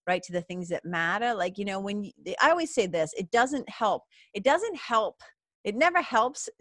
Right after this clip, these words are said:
to, um, even towards yourself, <laughs> especially towards yourself, but also towards others. Um, what, what, what you need in those moments when you recognize that there's areas where, that need work or healing or forgiveness or whatever the thing is, um, it doesn't help to meet it with contempt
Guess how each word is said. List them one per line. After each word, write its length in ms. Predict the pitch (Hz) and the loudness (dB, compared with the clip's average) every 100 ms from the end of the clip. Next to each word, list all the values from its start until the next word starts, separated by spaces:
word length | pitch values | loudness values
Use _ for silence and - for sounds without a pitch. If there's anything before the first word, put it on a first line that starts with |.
| - | -8
to, 280 | 240 220 - | -4 -4 -2
um, 240 | 196 190 - | -2 -2 -4
even 320 | 240 247 226 | -2 0 -2
towards 260 | - 214 196 | 0 0 2
yourself, 580 | 180 - 180 156 - - | -4 0 2 2 -2 -16
<laughs> 80 | - | -16
especially 340 | - 196 - 190 | -6 -4 -4 -4
towards 260 | - 170 | -2 -2
yourself, 260 | 185 202 190 | -2 -2 -2
but 80 | 175 | 0
also 240 | 185 - | 0 -2
towards 260 | 170 175 170 | -6 -4 -2
others. 320 | 175 190 220 _ - - - - | -2 -4 -6 _ -20 -20 -12 4
Um, 220 | 202 202 - | 4 4 -2
what, 400 | 214 202 220 - | -8 4 4 4
what, 220 | 214 254 - | 6 6 6
what 180 | 214 226 | 4 6
you 140 | 254 | 4
need 180 | 247 294 | 2 0
in 100 | 330 | 0
those 200 | 269 226 | -2 -2
moments 340 | 208 208 202 | -2 -2 -4
when 120 | 190 190 | -6 -8
you 80 | 175 | -4
recognize 560 | 180 185 180 175 170 | -6 -6 -8 -6 -6
that 100 | 170 | -8
there's 160 | 170 165 - | -8 -10 -6
areas 320 | 175 170 170 | -4 -4 -4
where, 140 | 156 - | -8 -6
that 160 | 175 165 | -8 -6
need 220 | 180 156 | -8 -8
work 280 | 151 160 180 _ - | -8 -4 -4 _ -8
or 100 | 147 | -8
healing 480 | - 170 170 175 | -8 -8 -6 -6
or 80 | 151 | -8
forgiveness 500 | - 156 165 175 165 | -12 -12 -8 -8 -8
or 160 | 143 147 | -10 -8
whatever 300 | 151 165 160 | -4 -4 -4
the 80 | 160 | -6
thing 220 | 160 185 | -6 -8
is, 160 | 214 _ _ _ _ 185 | -12 _ _ _ _ -2
um, 240 | 185 185 - | 0 -2 -4
it 100 | 208 | 0
doesn't 240 | 214 226 | 0 0
help 240 | 202 208 196 | -4 -4 -6
to 100 | 208 | -6
meet 240 | 190 185 | -6 -4
it 100 | 185 | -6
with 160 | 180 175 | -8 -12
contempt 580 | - 165 - 170 208 | -12 -12 -10 -10 -12